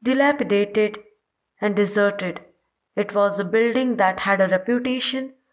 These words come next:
of being haunted by evil spirits. It had two stories. The lower one was infested with lizards and snakes.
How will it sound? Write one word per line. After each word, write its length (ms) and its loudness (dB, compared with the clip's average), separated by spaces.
of 220 -4
being 220 0
haunted 580 -2
by 280 2
evil 280 -2
spirits. 760 -4
It 160 2
had 260 0
two 140 2
stories. 640 -2
The 100 -4
lower 440 0
one 260 0
was 220 -2
infested 680 -2
with 180 -10
lizards 640 0
and 160 0
snakes. 640 -4